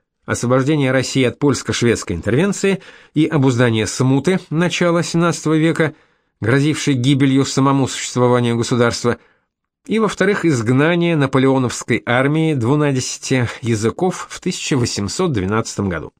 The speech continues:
Об обороне Введенского острожка на нынешней Большой Лубянке, обороне, которая стала переломным моментом в цепи событий эпохи, речь шла ранее.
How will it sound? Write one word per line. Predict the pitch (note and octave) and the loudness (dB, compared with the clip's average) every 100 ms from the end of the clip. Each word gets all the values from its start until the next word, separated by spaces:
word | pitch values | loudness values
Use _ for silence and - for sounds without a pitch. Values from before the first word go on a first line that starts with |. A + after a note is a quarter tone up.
| _ _ _ _ _ _ _ _ _ _ _ _ _ | _ _ _ _ _ _ _ _ _ _ _ _ _
Об | - A#2 G2 - | -4 -2 -2 -2
обороне | B2 C3 D3+ C3 | 2 2 2 0
Введенского | G2+ F#2+ A#2+ C3 G#2 - G2+ | -2 -2 0 0 -2 -2 -2
острожка | - D#3+ F#3+ - | 0 -2 -2 -2
на | F#3 F3+ | 0 0
нынешней | F#3 F3+ - D#3+ | 0 -2 -2 -2
Большой | D#3+ - D#3 | 0 0 0
Лубянке, | D3 D#3 C#3+ D3 - _ _ - - _ - | 2 0 0 -2 -4 _ _ -20 -20 _ -2
обороне, | D3 E3+ F3+ E3 C#3+ | 2 4 4 2 2
которая | C#3+ C#3+ C#3 | 2 2 2
стала | - - D3+ C3+ | 0 2 2 2
переломным | - D#3+ D#3+ D#3 D#3+ C#3+ C3+ | 2 2 4 4 2 2 2
моментом | B2+ B2+ A#2+ A#2 - A2 | 0 0 0 0 -2 -2
в | - | -4
цепи | - A2+ | -6 -4
событий | A2 G#2 G2 - G#2 | -2 -2 -2 -2 -4
эпохи, | - F#3 - | -2 -4 -2
речь | E3+ C3+ E3 | 0 0 -2
шла | - - B2+ C3 - | -4 -2 0 -2 -6
ранее. | - G2+ G#2 F#2+ F2+ | -6 -2 -2 -2 -4